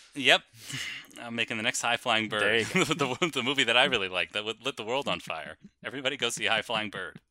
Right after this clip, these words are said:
Speaker 2: <laughs> I'm more of a Tangerine fan myself.
Speaker 1: Mm.
Speaker 2: Oh, gosh, we're full of recommendations. Greg,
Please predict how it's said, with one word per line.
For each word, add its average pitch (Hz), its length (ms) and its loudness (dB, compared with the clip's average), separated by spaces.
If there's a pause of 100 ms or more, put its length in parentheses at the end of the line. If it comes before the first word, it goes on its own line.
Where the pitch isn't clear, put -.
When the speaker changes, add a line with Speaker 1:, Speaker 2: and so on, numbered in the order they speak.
(140)
Speaker 2:
<laughs> 214 280 -10
I'm 147 80 -6
more 104 100 0
of 90 60 -4
a - 40 -10
Tangerine 90 560 -2
fan 82 260 -10
myself. - 1040 -14 (260)
Speaker 1:
Mm. 80 220 -12 (540)
Speaker 2:
Oh, - 40 -10 (140)
gosh, - 240 -6
we're - 60 -16
full 147 220 -4
of 117 100 -4
recommendations. 104 640 -8
Greg, 160 240 0